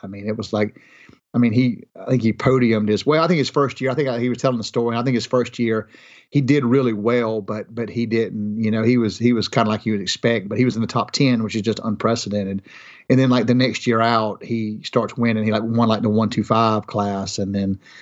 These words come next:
then just started winning. I mean, it's kinda like the,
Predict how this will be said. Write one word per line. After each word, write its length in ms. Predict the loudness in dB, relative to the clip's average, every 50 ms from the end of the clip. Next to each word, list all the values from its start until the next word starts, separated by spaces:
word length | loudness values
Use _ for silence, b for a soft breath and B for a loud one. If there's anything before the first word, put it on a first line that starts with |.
| B B B B B 0
then 200 | 2 2 2 2
just 180 | 2 0 0
started 360 | 0 0 0 0 0 -2 -2 0
winning. 400 | 0 2 2 2 2 0 0 0
I 40 | 0
mean, 160 | 0 0 -2 B B B B
it's 100 | -2 0
kinda 220 | 2 2 4 4
like 220 | 2 2 2 2
the, 340 | 0 2 2 0 -2 -4 -8